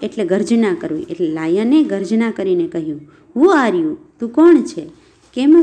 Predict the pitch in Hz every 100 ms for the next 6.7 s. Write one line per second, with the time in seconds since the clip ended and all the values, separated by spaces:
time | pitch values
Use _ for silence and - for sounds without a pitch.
0 | 330 180 165 190 214 330 330 247 233 254
1 | 208 175 202 170 180 185 196 160 - -
2 | - - - 170 180 180 190 226 233 240
3 | 247 269 311 285 247 403 359 - - 196
4 | 214 220 214 226 233 262 254 302 320 285
5 | 220 208 202 214 202 202 190 196 214 220
6 | 247 269 269 285 277 208 180